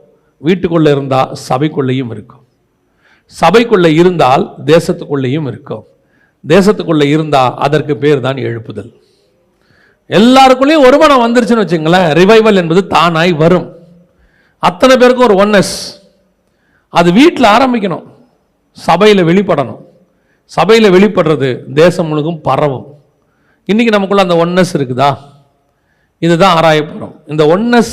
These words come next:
இல்லாமல் இருப்பதுக்கு என்ன காரணம்? மூணரை ஆண்டு காலம் இயேசு கிறிஸ்துவோடு கூட அவர்கள் இருந்திருக்கிறார்கள்.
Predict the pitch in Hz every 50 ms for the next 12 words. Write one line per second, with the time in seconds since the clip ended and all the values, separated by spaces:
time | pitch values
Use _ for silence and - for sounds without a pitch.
0 | - - - 170 185 196 208 226 226 220 208 202 185 180 170 180 170 170 233 247
1 | 202 170 175 190 180 - 139 143 135 131 120 110 - - _ _ _ _ _ _
2 | _ _ _ _ _ - 160 185 202 196 185 185 175 165 160 156 160 156 185 214
3 | 226 233 208 180 185 202 202 - - 180 180 156 - 180 170 165 165 185 214 240
4 | 220 202 175 170 180 196 220 214 208 180 143 165 147 135 131 120 117 120 123